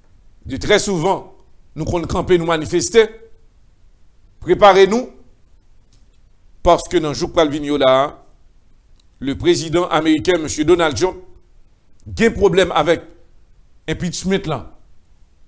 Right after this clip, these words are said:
Côté que plusieurs autorités américaines, dans le Sénat et dans le député, a décidé pour impeach président américain. Et le président dit,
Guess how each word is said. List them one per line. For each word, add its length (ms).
Côté 320
que 420
plusieurs 500
autorités 400
américaines, 600
dans 180
le 60
Sénat 420
et 40
dans 60
le 80
député, 500
a 260
décidé 920
pour 300
impeach 680
président 440
américain. 560
Et 60
le 60
président 340
dit, 320